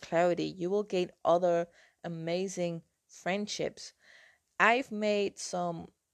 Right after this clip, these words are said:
amazing friends the last two years. Um, I met of, most of them online because that's where the people are right now, um, with,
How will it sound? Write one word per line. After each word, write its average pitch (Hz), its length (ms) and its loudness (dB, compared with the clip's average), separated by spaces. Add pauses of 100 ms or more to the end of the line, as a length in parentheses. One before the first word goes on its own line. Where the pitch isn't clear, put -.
(420)
amazing 180 640 0
friends 165 580 -4
the 156 140 0
last 156 640 2 (1000)
two 233 180 -2
years. 180 500 -2 (600)
Um, 165 440 4 (480)
I 214 100 8
met 214 240 4
of, 196 140 -2 (260)
most 180 320 0
of 170 100 -8
them 160 220 2
online 165 800 0
because 156 460 0
that's - 320 -2
where 226 380 2
the 175 120 -2
people 156 360 -4
are 156 400 4 (380)
right - 300 -2
now, 151 420 -4 (540)
um, 82 240 -6 (760)
with, 165 600 4